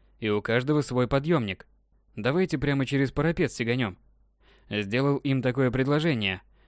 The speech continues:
видя, что группа намылилась зайти в помещение. Для меня крайне важно, чтобы они согласились. Это практический тест на успешное прохождение хакерской атаки. Говорю по-русски,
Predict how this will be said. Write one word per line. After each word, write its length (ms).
видя, 280
что 220
группа 340
намылилась 500
зайти 360
в 40
помещение. 680
Для 240
меня 300
крайне 360
важно, 360
чтобы 280
они 200
согласились. 760
Это 260
практический 680
тест 500
на 140
успешное 520
прохождение 680
хакерской 540
атаки. 480
Говорю 380
по-русски, 580